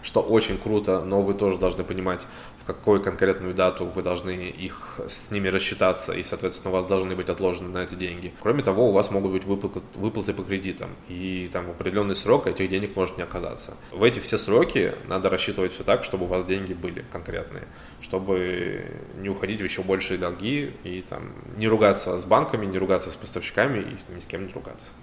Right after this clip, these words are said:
Отсутствие стратегии. Тоже на старте это было, потому что, ну, на, на Амазоне, о, там вообще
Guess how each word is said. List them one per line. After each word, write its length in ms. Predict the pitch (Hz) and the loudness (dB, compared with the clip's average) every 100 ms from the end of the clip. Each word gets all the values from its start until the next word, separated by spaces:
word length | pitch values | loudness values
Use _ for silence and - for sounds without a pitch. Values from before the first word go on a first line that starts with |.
| - | -14
Отсутствие 460 | - - 151 151 123 | -8 0 2 6 4
стратегии. 520 | 107 107 107 - 92 - - 98 - | 6 4 4 2 -4 -10 -16 -16 8
Тоже 240 | 120 101 | 10 10
на 120 | 90 | 6
старте 360 | 87 95 95 90 | 0 0 0 -4
это 100 | 90 | -2
было, 280 | 92 92 76 | 0 0 0
потому 260 | 85 92 | -2 -2
что, 400 | 98 - 92 101 - - - - - | -4 0 0 0 -4 -14 -16 -18 -10
ну, 140 | 104 92 | -4 -2
на, 160 | 92 | -2
на 240 | 101 101 104 | -2 0 2
Амазоне, 460 | 104 101 101 92 90 - | 4 6 4 4 -4 -6
о, 880 | 92 90 90 90 87 85 87 87 - | -4 -4 -2 -4 -2 -4 -4 -6 -6
там 120 | 90 | -8
вообще 360 | 87 - 170 | -4 2 2